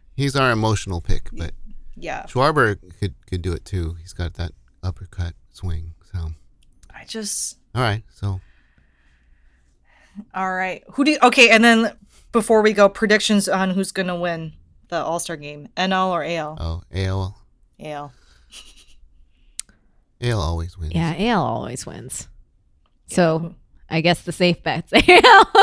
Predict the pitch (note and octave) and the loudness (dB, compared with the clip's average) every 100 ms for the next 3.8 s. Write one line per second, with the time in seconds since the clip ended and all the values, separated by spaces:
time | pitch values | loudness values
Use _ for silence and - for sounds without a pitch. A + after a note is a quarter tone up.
0 | - F#4+ - E4 D#4 - F#4 A3+ D#4+ D4 | 10 8 8 4 2 -2 2 8 10 10
1 | D#3+ D3+ D3 B2+ C#3+ C3+ A#2+ F#2+ F2+ - | 6 4 2 2 2 4 2 0 -4 -10
2 | - A3+ C4+ F4 G4 E4 D#4 C4 A3+ C4 | -2 4 8 8 6 4 6 6 6 6
3 | C#4 D4+ B3+ B3+ C4+ B3+ A3+ | 2 2 4 6 8 8 8